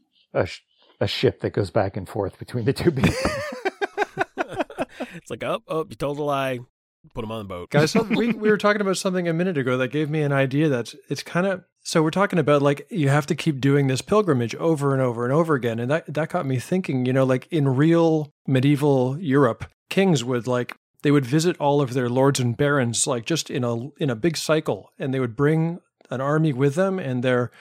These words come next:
Speaker 3: their lords and barons, they would have to put them up and at great expense. And it was to basically keep tabs on everybody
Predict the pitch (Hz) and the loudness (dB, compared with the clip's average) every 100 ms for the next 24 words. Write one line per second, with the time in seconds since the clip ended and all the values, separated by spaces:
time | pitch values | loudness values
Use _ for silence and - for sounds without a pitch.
0 | - - _ - 151 135 143 139 135 175 | -20 -20 _ -2 0 4 4 4 2 2
1 | 196 143 131 135 120 147 - 151 - 139 | 2 0 0 0 0 -2 -2 -6 -6 -4
2 | 127 160 151 - - 135 127 131 - 127 | 0 2 0 -2 -4 -2 -2 -2 -4 -2
3 | 147 127 123 - 143 107 - - _ _ | 2 2 0 0 -2 -2 -10 -12 _ _
4 | - 127 127 175 180 151 143 160 180 196 | -2 0 0 0 0 0 0 2 2 2
5 | - 143 - 190 - - 143 156 156 180 | 2 -2 0 -6 -6 -2 0 0 2 2
6 | 180 180 175 175 220 254 | 2 2 2 2 2 -4